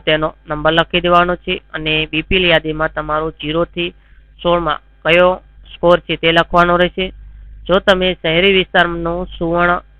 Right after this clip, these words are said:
રોજગારી કાર્ડ ધરાવતો હોય તો તેનો નંબર લખી દેવાનો રહેશે, અથવા તમારા કુટુંબની વાર્ષિક આવક તમારે અહીંયા લખી દેવાની રહેશે. ધંધાની વિગતમાં હાલ તમે કયો ધંધો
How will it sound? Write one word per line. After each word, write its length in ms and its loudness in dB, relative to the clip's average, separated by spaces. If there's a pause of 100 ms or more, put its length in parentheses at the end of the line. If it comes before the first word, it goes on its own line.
(120)
રોજગારી 560 0
કાર્ડ 240 2
ધરાવતો 460 4
હોય 220 -6
તો 140 -6
તેનો 220 2
નંબર 320 2
લખી 240 -2
દેવાનો 340 4
રહેશે, 320 -4 (460)
અથવા 400 2
તમારા 420 0
કુટુંબની 540 -4
વાર્ષિક 380 -4
આવક 300 0
તમારે 280 -4
અહીંયા 340 -6
લખી 280 -4
દેવાની 360 -2
રહેશે. 260 -12 (1400)
ધંધાની 580 6
વિગતમાં 480 6
હાલ 200 4
તમે 200 0 (280)
કયો 280 6
ધંધો 280 0